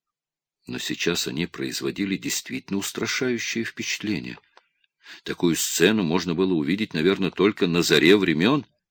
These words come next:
Гонцо, Конг, Атила, Чамп, Бастер, Клавдий и сам папа Лео — все они, несмотря на бешеный ливень,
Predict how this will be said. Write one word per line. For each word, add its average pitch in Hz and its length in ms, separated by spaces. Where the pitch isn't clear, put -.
Гонцо, - 540
Конг, 110 500
Атила, 87 540
Чамп, 101 480
Бастер, 90 580
Клавдий 113 800
и 85 100
сам 101 360
папа 95 460
Лео — 104 500
все - 460
они, 82 240
несмотря 85 540
на 92 120
бешеный 87 640
ливень, 120 500